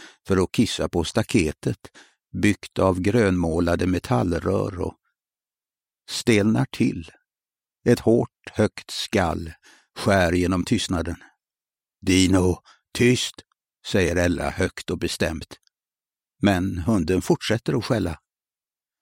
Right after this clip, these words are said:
Han sticker in sitt stora huvud mellan de grönmålade rören, försöker klumpigt pressa den stora grå kroppen genom staketet för att nå det som fångat hans intresse.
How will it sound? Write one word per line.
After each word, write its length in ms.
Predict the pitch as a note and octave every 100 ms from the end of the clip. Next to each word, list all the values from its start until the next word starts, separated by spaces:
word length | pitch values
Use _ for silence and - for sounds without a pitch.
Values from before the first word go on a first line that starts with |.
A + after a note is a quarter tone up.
| _
Han 140 | - G#2
sticker 300 | - G2+ G2+
in 180 | F#2+ D#2+
sitt 180 | G#2
stora 400 | - - A2+ F2
huvud 560 | G2 B2 F2 E2 F2 F2
mellan 280 | G2 E2+ F2+
de 220 | F#2 F#2
grönmålade 800 | G2 A#2 G#2 E2+ E2 E2 E2+ F#2+
rören, 560 | G#2 G2 D2+ E2+ F#2+ F2+ - - _ _ _
försöker 560 | - G#2 G#2+ - G2+ G2 -
klumpigt 680 | - D3 C3+ E2+ - C#3 -
pressa 440 | C3 B2 - -
den 280 | - G#2 F#2
stora 720 | F2 - - C#3+ G2 F#2+ A#2
grå 400 | A2 F2+ G2 G#2+ -
kroppen 540 | - F#2 - _ A2 G#2 - -
genom 540 | G2 G#2 G#2 G2+ G#2
staketet 720 | G#2+ B2 A#2+ G#2 E2+ - F2+ - _ _ _ _ -
för 180 | A2
att 60 | A2
nå 280 | G#2+ F#2 G2
det 200 | F2 F2+
som 340 | - F2+ F2+ -
fångat 420 | - G2+ E2 -
hans 220 | F2+ -
intresse. 480 | F2+ - F#2 -